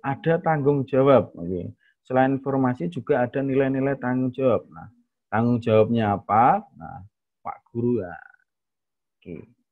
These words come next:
Ini infografis tentang sampah Jakarta. Nah,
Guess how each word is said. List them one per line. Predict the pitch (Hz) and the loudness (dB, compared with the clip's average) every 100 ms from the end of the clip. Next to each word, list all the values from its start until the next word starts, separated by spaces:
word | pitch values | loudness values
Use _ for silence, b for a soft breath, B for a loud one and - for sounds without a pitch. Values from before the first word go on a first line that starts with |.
| _ _ _ _ | _ _ _ _
Ini | - 107 143 160 | -6 -4 -4 -4
infografis | 139 139 117 107 107 160 | -4 -6 -4 -6 -6 -10
tentang | - 135 147 151 | -8 -8 -6 -6
sampah | 135 147 147 - | -8 -6 -8 -6
Jakarta. | 131 131 135 135 139 107 87 _ _ _ _ _ | -8 -2 -2 2 2 2 -2 _ _ _ _ _
Nah, | 95 95 107 | -6 -6 -8